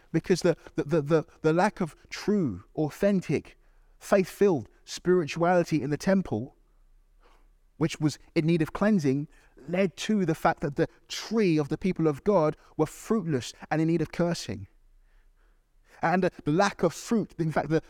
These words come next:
fruitlessness, complete fruitlessness of the, of the tree of God's people that was in need of cursing, the reason that it was in need of cursing was because the,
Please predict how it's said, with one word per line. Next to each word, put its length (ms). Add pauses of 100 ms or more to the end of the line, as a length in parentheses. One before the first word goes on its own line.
(120)
fruitlessness, 1040
complete 340
fruitlessness 560
of 80
the, 100 (200)
of 120
the 100
tree 600 (160)
of 200
God's 240
people 400
that 200
was 140
in 140
need 180
of 120
cursing, 420 (200)
the 120
reason 560
that 180
it 60
was 160
in 80
need 140
of 120
cursing 380
was 100
because 400 (240)
the, 160